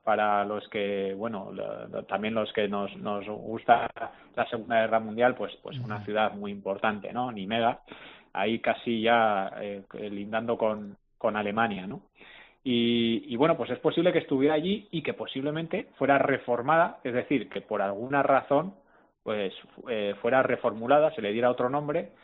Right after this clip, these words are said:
Speaker 1: y entonces de repente en los escritos, pues pasase a, a recibir otro nombre y, y ya no, y ya desaparece, por así decir, la, la novena legión y se llama de otra manera. Esto, esto ha ocurrido en, en, en más casos,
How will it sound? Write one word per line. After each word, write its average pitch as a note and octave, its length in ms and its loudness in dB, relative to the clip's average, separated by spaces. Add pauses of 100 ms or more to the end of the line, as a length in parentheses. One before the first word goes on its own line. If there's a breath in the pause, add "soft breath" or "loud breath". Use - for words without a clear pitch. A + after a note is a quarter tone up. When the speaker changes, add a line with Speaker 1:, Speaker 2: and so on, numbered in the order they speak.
(140 soft breath)
Speaker 1:
y A2+ 80 -6
entonces A2+ 320 -2
de B2+ 100 4
repente A#2+ 360 0
en A#2+ 60 -2
los - 120 -6
escritos, C3 500 -2
pues G2 140 -8
pasase A#2 480 2
a, A#2 200 4 (200)
a A#2 40 2
recibir A#2+ 300 -4
otro B2+ 200 -4
nombre C#3+ 400 2
y, G2 520 -8
y G2+ 180 -6
ya A2 160 2
no, G#2 440 -6 (400 soft breath)
y G#2 100 -10
ya A2 120 4
desaparece, A2 800 2
por G#2+ 180 0
así G2 200 0
decir, A2 320 -2
la, G#2+ 260 0
la A#2+ 140 2
novena B2+ 240 -4
legión C#3 280 0
y D#3+ 60 -4
se - 140 -8
llama G2+ 240 -2
de F#2+ 80 -6
otra G2+ 180 -6
manera. G2 300 -8 (760 soft breath)
Esto, D#3+ 580 2
esto - 180 2
ha B2+ 40 6
ocurrido C3+ 600 4
en, A#2 300 -4
en, A2+ 300 -6
en B2 120 -8
más A#2+ 180 -4
casos, D#3 360 2